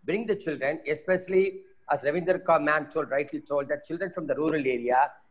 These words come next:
can be brought to the sports scene. And as Lakhbir sir told that, there are sponsors available definitely. But their real potential, they can prosper into a great, great strength,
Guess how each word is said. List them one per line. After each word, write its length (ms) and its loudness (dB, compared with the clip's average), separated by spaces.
can 160 2
be 80 -2
brought 460 2
to 80 -4
the 100 -4
sports 500 -2
scene. 400 -6
And 120 0
as 140 0
Lakhbir 440 -2
sir 240 0
told 220 -4
that, 280 -4
there 100 -2
are 180 2
sponsors 380 -6
available 460 -4
definitely. 600 -6
But 120 -4
their 120 6
real 120 6
potential, 560 0
they 140 2
can 200 -4
prosper 320 2
into 260 -4
a 60 -4
great, 500 -2
great 280 0
strength, 340 -2